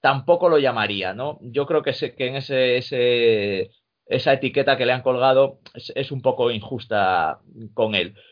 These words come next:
Pero bueno, pues ya digo, dentro de estos jugadores que no han ganado anillo a la N B A, doy por, eh,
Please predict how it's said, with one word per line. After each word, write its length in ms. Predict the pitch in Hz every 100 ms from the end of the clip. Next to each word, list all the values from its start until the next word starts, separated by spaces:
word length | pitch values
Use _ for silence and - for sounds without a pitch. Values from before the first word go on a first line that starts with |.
| _
Pero 160 | 139 147
bueno, 340 | 202 180 -
pues 140 | 135 139
ya 80 |
digo, 320 | 156 143 143 -
dentro 500 | 143 139 156 160 160
de 200 | 160 156
estos 240 | 160 160
jugadores 460 | - 160 151 156 147
que 100 | 139
no 80 | 143
han 60 |
ganado 340 | 143 147 143 139
anillo 320 | 139 143 135
a 60 |
la 80 | 131
N 120 | 127
B 140 | 120 131
A, 240 | 151 -
doy 380 | 101 120 123 139
por, 680 | 135 143 135 135 131 127 127
eh, 880 | 123 120 113 104 101 98 95 87 -